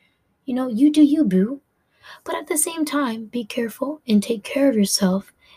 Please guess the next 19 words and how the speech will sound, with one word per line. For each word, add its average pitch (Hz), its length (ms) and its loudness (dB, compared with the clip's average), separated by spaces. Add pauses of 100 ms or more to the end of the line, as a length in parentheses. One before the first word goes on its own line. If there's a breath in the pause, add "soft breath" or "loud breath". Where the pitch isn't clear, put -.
(120)
And 208 300 2
if 214 200 -6
you 208 140 4
need 196 400 2
help 202 540 -2
or 180 260 -2 (380 soft breath)
have 226 400 -4
any 240 220 -2
questions, 196 880 -4 (100)
I 208 80 -4
hope 233 320 -6
that 214 240 -4
you 214 140 -4
do 220 100 2
not 220 160 0
hesitate 214 640 -4
to 220 160 -4
ask 214 420 -6
someone, 196 560 0